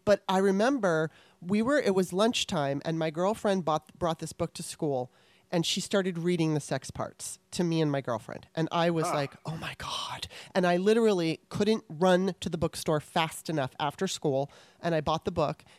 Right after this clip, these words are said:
Speaker 1: I think it had two hundred and ten or twenty pages, and it was the first, like, adult size book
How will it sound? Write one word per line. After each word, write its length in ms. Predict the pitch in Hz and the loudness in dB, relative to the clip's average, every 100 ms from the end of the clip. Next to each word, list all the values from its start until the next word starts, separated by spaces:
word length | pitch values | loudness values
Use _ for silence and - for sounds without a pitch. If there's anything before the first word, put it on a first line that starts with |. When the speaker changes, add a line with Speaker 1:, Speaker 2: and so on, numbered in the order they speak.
| - | -4
Speaker 1:
I 100 | 165 | -4
think 200 | - 185 | -2 -4
it 60 | 170 | -2
had 200 | 160 - | -2 -4
two 160 | 208 | -2
hundred 240 | 208 202 180 | 0 -2 -4
and 100 | 170 | -4
ten 260 | 180 165 - | -2 -2 -4
or 80 | 147 | -6
twenty 240 | - 170 | -2 -2
pages, 420 | 170 151 143 143 - - - _ | -2 -4 -4 -6 -8 -20 -20 _
and 160 | 175 - | -2 0
it 60 | |
was 140 | 180 160 | -2 -4
the 80 | |
first, 540 | 175 214 240 - - - _ - | -4 0 2 0 -6 -14 _ -4
like, 180 | 185 - | -2 -2
adult 400 | 170 180 170 - _ - | -2 2 2 0 _ -8
size 420 | - 175 156 147 | -2 0 0 -4
book 400 | 143 160 120 - | 0 2 0 -4